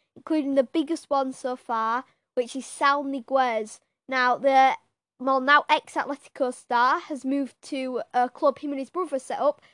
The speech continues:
called Club Costa City. I believe it's based in Madrid, like Atletico. Uh, that's the big story. We also have Arsenal are wanting, have put in a twenty-three million pound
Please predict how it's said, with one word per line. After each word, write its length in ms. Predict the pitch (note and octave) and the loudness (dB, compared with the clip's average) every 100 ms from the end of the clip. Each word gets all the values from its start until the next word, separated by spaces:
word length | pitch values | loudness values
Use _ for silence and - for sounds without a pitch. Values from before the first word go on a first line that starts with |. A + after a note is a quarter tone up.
| _ | _
called 180 | - C4 | -4 -4
Club 280 | - C#4 A3+ | -2 -6 -4
Costa 360 | - C4 - B3 | -6 -6 -8 -20
City. 260 | - C4+ - | -12 -12 -6
I 240 | C#4+ C#4+ E4+ _ _ _ | -2 0 -2 _ _ _
believe 260 | D4+ D4+ A3+ | -4 -4 -6
it's 220 | F3+ A#3 _ - | -12 -12 _ 0
based 300 | C#4 C#4 _ | 0 0 _
in 180 | D4+ D#4 | -8 -6
Madrid, 640 | B3 A#3+ A3 G#3+ B3 - _ - | -6 -6 -6 -6 -8 -14 _ -4
like 380 | B3+ A3+ - - | -2 -2 -6 -6
Atletico. 720 | B3 A#3+ - - C#4 C4 D#4 _ _ _ - _ _ _ _ _ | -6 -6 -14 -8 -4 -4 -4 _ _ _ -20 _ _ _ _ _
Uh, 260 | C#4 C4 B3+ | 2 2 4
that's 280 | E4 D#4+ | 2 2
the 120 | - D4 | -2 -4
big 320 | - E4 - | -2 -4 -4
story. 640 | - C#4+ B3 B3+ C4 D4+ D#4 | -10 -2 2 2 2 2 0
We 140 | C#4 | 0
also 400 | C#4 C#4+ - D4 | 2 2 -2 -6
have 400 | C#4 C4+ C4 C4 _ | -4 -2 -2 -2 _
Arsenal 800 | C#4+ D#4 E4 - C#4 B3+ D#4 - - | -4 -4 -6 -12 -6 -4 -4 -6 -8
are 200 | A#3+ B3+ | -2 -2
wanting, 420 | C4 B3+ - C#4 _ | -2 -8 -12 -14 _
have 140 | C4+ | -16
put 140 | - C4+ | -12 -12
in 80 | |
a 40 | B3+ | -12
twenty-three 600 | - D4+ C#4+ _ D4+ C#4 | -10 -10 -10 _ -12 -8
million 320 | C4 C#4+ C#4+ | -6 -6 -8
pound 240 | D4+ C#4 | -12 -14